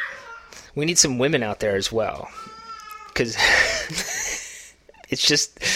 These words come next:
usually guys. There's been a few women out there, uh, handing some stuff out, handing information out. Um, some of them are, again, Roman Catholic. They're praying their rosary.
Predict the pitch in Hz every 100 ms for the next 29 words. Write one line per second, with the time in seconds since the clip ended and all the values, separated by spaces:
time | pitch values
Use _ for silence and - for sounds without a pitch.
0 | - - - - 139 165 160 147 131 -
1 | _ - 135 120 104 - - 135 143 -
2 | 233 - 147 127 110 113 104 - 104 107
3 | - - - 113 104 101 - _ _ _
4 | _ _ _ _ _ _ _ _ _ -
5 | 135 117 113 - 110 - 98 101 101 -
6 | 110 107 104 101 - _ _ _ _ _
7 | - 110 107 98 - 107 101 101 - -
8 | - - - - - - _ _ _ _
9 | _ - 123 55 - - - - _ _
10 | _ - - 131 123 117 110 98 - 104
11 | 113 104 110 107 101 107 101 107 101 -
12 | 107 104 104 104 101 101 98 101